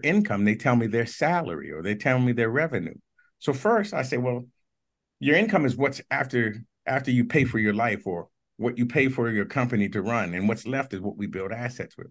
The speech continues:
So some of the components are, how do we maximize the income that is coming from your life and coming from your, um, company that is otherwise being blocked by unnecessary fees, taxes, risk, and lost doc-, um, opportunities?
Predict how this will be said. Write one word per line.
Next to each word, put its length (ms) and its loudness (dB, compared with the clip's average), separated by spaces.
So 100 -10
some 220 0
of 60 2
the 60 -2
components 480 0
are, 240 -2
how 160 6
do 80 6
we 160 4
maximize 760 0
the 200 -4
income 460 4
that 120 4
is 100 -4
coming 320 0
from 200 -2
your 140 -4
life 320 -2
and 120 -6
coming 240 0
from 220 -2
your, 180 -4
um, 160 -6
company 480 0
that 80 -2
is 140 0
otherwise 480 2
being 320 2
blocked 300 0
by 280 -2
unnecessary 680 0
fees, 600 0
taxes, 720 -6
risk, 440 -2
and 120 2
lost 280 0
doc-, 240 -8
um, 200 -6
opportunities? 720 -6